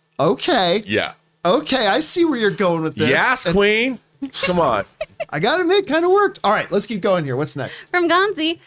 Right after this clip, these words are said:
Speaker 3: direct, uh, Doctor Strange walks in front of a council in trouble. "Charles, fear not, Strange. We believe in second chances." Isn't that Reed?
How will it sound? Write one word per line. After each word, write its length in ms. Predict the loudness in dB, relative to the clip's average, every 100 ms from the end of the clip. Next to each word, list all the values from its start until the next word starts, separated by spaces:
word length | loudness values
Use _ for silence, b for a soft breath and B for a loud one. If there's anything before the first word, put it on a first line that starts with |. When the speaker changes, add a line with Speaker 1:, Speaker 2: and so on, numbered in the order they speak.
| -16
Speaker 3:
direct, 280 | -6 -4 -4 _ -2
uh, 180 | 0 0
Doctor 300 | 0 -2 -4
Strange 380 | -2 0 0 0
walks 260 | -2 -2
in 100 | -4
front 240 | -2 -2 -2
of 60 |
a 40 | -4
council 680 | -4 -4 -4 -4 -2 -2 -2
in 160 | -4 -4
trouble. 480 | -2 -2 -2 -4 -6 _ -16
"Charles, 580 | -6 0 2 2 -2 -4
fear 180 | -2 0
not, 240 | 2 0 -2
Strange. 360 | -4 -2 -4
We 60 | -4
believe 300 | -4 -4 -2
in 80 | -2
second 240 | -4 -4
chances." 580 | -4 -4 -4 -6 -10 -14 -18 b b b -6
Isn't 180 | 0 0
that 200 | 0 0
Reed? 380 | 0 0 -4